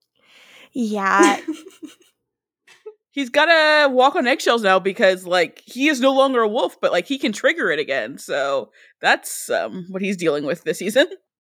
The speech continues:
Speaker 3: <laughs>
Speaker 1: He's a boy with a second chance, and he'd better not waste it. Like, he's not being careful enough with it. I say with love and concern,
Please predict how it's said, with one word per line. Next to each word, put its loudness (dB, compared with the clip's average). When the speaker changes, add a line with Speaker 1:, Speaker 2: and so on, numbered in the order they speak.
Speaker 3:
<laughs> -20
Speaker 1:
He's -6
a 0
boy 2
with -2
a -2
second 0
chance, -4
and -4
he'd -4
better 2
not 2
waste 0
it. -6
Like, 2
he's 0
not 2
being 4
careful 0
enough -6
with -10
it. -14
I 2
say 2
with 0
love 2
and -4
concern, -8